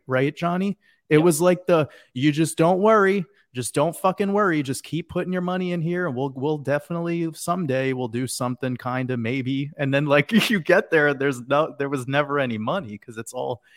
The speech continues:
Speaker 1: what if, what if Richard Heart and the S-, what if S E C hits, uh, Hex in five years? With
Speaker 2: Yeah.
Speaker 1: all those coins locked up, do they have a plan to, I don't know, man. I'm, like, just, I think this kinda stuff is fascinating that people have this belief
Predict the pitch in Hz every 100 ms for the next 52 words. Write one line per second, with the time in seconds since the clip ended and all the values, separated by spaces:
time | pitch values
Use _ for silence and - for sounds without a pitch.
0 | _ _ 143 185 - _ 147 196 - 151
1 | 170 170 120 143 165 139 123 117 120 131
2 | - - 147 175 214 - 156 - 147 -
3 | 180 175 101 139 - - - 127 123 -
4 | 156 165 - 120 113 - - 131 131 165
5 | 113 - _ _ _ _ _ _ _ _
6 | _ _ - 131 127 135 147 143 - 160
7 | 165 127 107 104 98 98 - 123 135 147
8 | 139 - 120 117 135 151 - - - 160
9 | 107 101 98 98 101 107 147 165 113 110
10 | 110 - _ _ _ - 143 143 180 175
11 | - 151 120 - 123 107 - 107 107 117
12 | 131 110 104 98 95 - 113 117 107 110
13 | 104 107 - 104 92 92 104 127 -